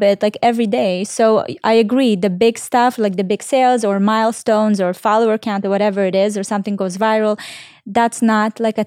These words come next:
thing that e-, excites me per se. Like, it's not something that I would celebrate. It's something that is just kind of a green light for me. Like, okay,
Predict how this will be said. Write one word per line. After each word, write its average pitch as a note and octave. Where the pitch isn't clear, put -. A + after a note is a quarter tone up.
thing G3
that G3
e-, G3
excites -
me D4+
per C4+
se. A#3
Like, A#3+
it's A3
not A#3+
something A3+
that G#3+
I G3+
would G#3
celebrate. A3+
It's -
something A3
that G3+
is G#3
just G#3+
kind G#3+
of G#3
a G#3+
green G#3+
light G3
for B3+
me. C4+
Like, G#3
okay, F#3+